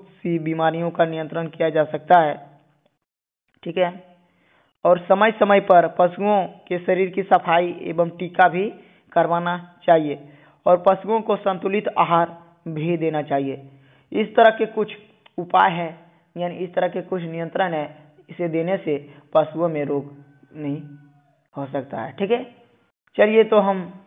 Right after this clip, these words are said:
लोग अच्छे अगले question की ओर बढ़ते हैं दोस्तों। Question है कि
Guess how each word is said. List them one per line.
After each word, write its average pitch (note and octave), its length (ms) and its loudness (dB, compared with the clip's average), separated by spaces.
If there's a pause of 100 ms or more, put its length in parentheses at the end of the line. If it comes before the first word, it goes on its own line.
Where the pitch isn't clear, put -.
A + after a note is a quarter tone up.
लोग E3+ 200 2
अच्छे E3+ 580 0
अगले E3 260 0
question E3 420 -6
की E3+ 120 -2
ओर D#3+ 120 6
बढ़ते D#3 260 0
हैं F3 100 2
दोस्तों। E3+ 360 2 (880)
Question F3 340 4
है G3 60 6
कि E3 440 0